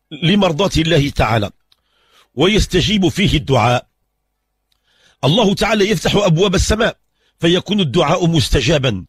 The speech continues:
كل ما دعا به المؤمن ربنا لا يرد دعاءه. ربنا أخذ عهدا على أنف-، نفسه أنه في رمضان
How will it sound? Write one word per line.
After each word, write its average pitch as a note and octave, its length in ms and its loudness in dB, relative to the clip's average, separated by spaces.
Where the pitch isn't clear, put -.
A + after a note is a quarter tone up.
كل B3+ 320 2
ما D#3+ 120 0
دعا D#3+ 280 -2
به C#3 240 -2
المؤمن G3+ 600 0
ربنا D#3 340 0
لا G3+ 160 0
يرد F#3 440 0
دعاءه. D3+ 500 -2
ربنا F#3 420 0
أخذ D#3+ 280 -2
عهدا E3 460 0
على D3+ 100 0
أنف-، E3+ 340 -4
نفسه D#3 420 -2
أنه E3+ 360 0
في F3+ 220 0
رمضان E3+ 500 0